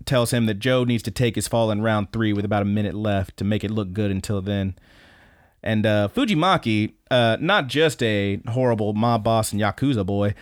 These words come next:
also just sh-, loves sharing cooking tips. He pours himself some water, says it's hard water, goes really good with this, uh,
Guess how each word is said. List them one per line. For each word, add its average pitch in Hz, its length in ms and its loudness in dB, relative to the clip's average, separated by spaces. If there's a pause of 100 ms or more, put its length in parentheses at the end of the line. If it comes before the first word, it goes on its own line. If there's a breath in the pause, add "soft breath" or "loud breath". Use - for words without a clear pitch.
(140 loud breath)
also 131 580 0 (220)
just 226 180 -2
sh-, - 120 -4 (120)
loves 254 320 0
sharing 165 320 -2
cooking 185 380 -4
tips. - 420 -8 (220 loud breath)
He - 80 -20
pours 165 240 -2
himself 151 280 0
some 113 200 -4
water, 135 360 0
says 110 200 -6
it's 92 100 -14
hard 117 260 -2
water, 117 320 0
goes 107 200 -4
really 117 280 -2
good 110 260 -4
with 107 200 -6
this, 110 300 -6
uh, 98 240 -4